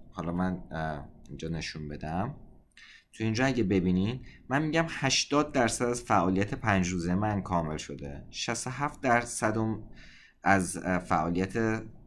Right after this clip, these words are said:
سه روزه من کامل شده. در کل چند روز زمان لازم داشتم و خب همونو می‌ده، در واقع تفاوتی نداره. حالا از لحاظ محاسباتی یکم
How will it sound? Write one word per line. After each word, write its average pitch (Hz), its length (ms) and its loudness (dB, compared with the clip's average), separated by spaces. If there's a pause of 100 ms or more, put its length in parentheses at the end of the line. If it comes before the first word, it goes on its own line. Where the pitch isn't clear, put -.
(920)
سه - 240 0
روزه 87 280 2
من 78 200 0
کامل 65 360 -10
شده. - 240 -14
در 98 280 4
کل 107 280 0
چند 107 420 2
روز 135 140 -2
زمان 139 340 2
لازم 135 380 0
داشتم 127 560 -2
و 113 100 0
خب 107 280 -6
همونو 73 320 0
می‌ده، 67 300 -8
در 78 200 -6
واقع 76 160 -6
تفاوتی 87 680 -6
نداره. 85 320 -2
حالا 69 180 -10
از 76 180 -8
لحاظ 69 240 -10
محاسباتی 76 720 -12
یکم 80 400 -10